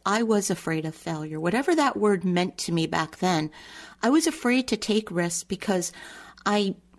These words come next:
didn't want something to work out in a negative way for me. And it was really only once I learned to start to view failure, you know, like you talk about, succeeding through it,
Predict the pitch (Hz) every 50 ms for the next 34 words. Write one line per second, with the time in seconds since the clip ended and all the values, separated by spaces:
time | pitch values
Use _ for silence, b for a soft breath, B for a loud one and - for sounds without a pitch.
0 | _ _ _ _ _ _ - 190 - - 220 - 214 214 208 - 170 185 196 208
1 | 202 - - - 190 190 185 180 180 170 175 165 160 185 185 180 - - 190 214
2 | 226 202 175 170 - - 170 170 170 165 170 175 170 170 165 180 170 160 170 170
3 | 208 247 302 311 320 - 190 165 151 151 151 147 151 151 - - 180 180 180 180
4 | B B B B B B B B B - 254 226 262 - 226 214 302 427 494 480
5 | 370 - - - - 220 247 285 302 285 226 190 180 180 185 - - _ - 175
6 | 185 196 196 208 214 208 - 208 185 175 175 175 190 208 214 196 170 160 156 156
7 | 151 b b b b b - - - 233 220 214 208 208 196 - - - - -
8 | - 269 294 330 320 - 269 208 208 214 220 214 214 - 185 175 165 165 165 160
9 | 156 160 - - - - - 180 - 220 226 220 190 185 190 185 - 226 214 -
10 | 240 254 254 - - 165 - - - - - 175 - - - 247 269 294 254 214
11 | 185 - - 233 277 339 330 180 156 - -